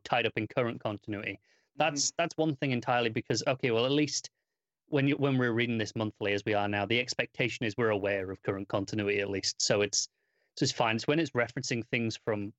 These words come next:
Speaker 1: so far back, like two reboots ago, uh, that it's like, "Well, okay, hang on, take, take a step back."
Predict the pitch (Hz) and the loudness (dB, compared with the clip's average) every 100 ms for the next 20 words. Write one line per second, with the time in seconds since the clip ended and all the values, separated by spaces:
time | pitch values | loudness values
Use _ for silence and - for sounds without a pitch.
0 | _ - - 165 156 139 117 123 139 156 | _ -10 -2 0 0 2 2 2 0 -2
1 | 160 - 214 160 151 117 - - 110 92 | -2 -2 0 2 0 -2 -4 -4 -2 -4
2 | - _ _ _ _ _ _ _ - 120 | -8 _ _ _ _ _ _ _ 0 2
3 | 113 113 127 127 120 113 117 - - - | 4 2 -2 -2 0 2 -2 -6 -10 -8
4 | - 120 127 127 123 120 - 110 101 - | -4 -2 2 2 2 0 0 0 0 -4
5 | 135 113 98 95 _ 127 117 - 139 127 | -4 -4 -4 -8 _ -4 -2 -2 -2 -2
6 | - 117 - 104 | 0 -2 0 -2